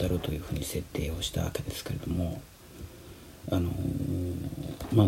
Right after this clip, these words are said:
前半でも言ったように、いずれパソコンはなくなるだろうと言われていて、じゃあ、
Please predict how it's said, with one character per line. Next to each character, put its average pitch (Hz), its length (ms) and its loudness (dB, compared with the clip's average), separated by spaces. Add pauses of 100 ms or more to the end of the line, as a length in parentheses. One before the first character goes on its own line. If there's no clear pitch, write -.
前 117 140 12
半 139 180 12
で 156 80 12
も 151 80 12
言 92 80 10
っ 87 60 4
た - 160 8
よ 127 140 12
う - 20 8
に、 85 440 6 (680)
い 120 100 10
ず 123 160 12
れ 190 140 12
パ 196 180 4
ソ 175 140 4
コ 208 160 6
ン - 20 8
は 190 120 12
な 185 120 12
く 175 100 8
な 170 140 12
る 165 80 12
だ 120 120 12
ろ 92 80 6
う 85 100 0
と - 120 2
言 92 140 8
わ 90 60 8
れ 90 80 6
て - 120 2
い 87 60 6
て、 85 400 0 (920)
じ 151 160 12
ゃ 143 60 12
あ、 - 120 6